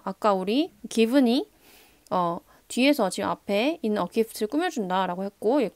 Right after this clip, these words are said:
주격 관계대명사 플러스 비동사가 생략됐다라고 했던 것처럼 이 nourished도 마찬가지로, 어, 똑같은 형태라고 볼 수 있어요. perspective, a matter of perspective인데 그것이 뭐냐면은 which is nourished by. 그래서,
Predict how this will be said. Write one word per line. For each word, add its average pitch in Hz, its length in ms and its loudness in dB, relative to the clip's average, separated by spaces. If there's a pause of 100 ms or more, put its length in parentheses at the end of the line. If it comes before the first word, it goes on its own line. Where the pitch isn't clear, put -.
주격 247 260 -6
관계대명사 196 640 -2
플러스 294 520 -2
비동사가 220 480 -2
생략됐다라고 214 880 0
했던 220 240 -6
것처럼 214 500 -2 (360)
이 240 60 -4
nourished도 294 640 2
마찬가지로, 202 800 -2 (680)
어, 185 100 -2
똑같은 277 680 0
형태라고 285 400 2
볼 196 120 -4
수 185 100 -10
있어요. - 360 -12
perspective, - 600 -6
a 190 80 -6
matter 196 320 0
of 233 80 -2
perspective인데 226 1000 -4 (420)
그것이 226 400 2
뭐냐면은 185 400 -4
which - 440 -6
is 220 480 -2
nourished 185 360 -4
by. 165 200 -6
그래서, 208 460 -2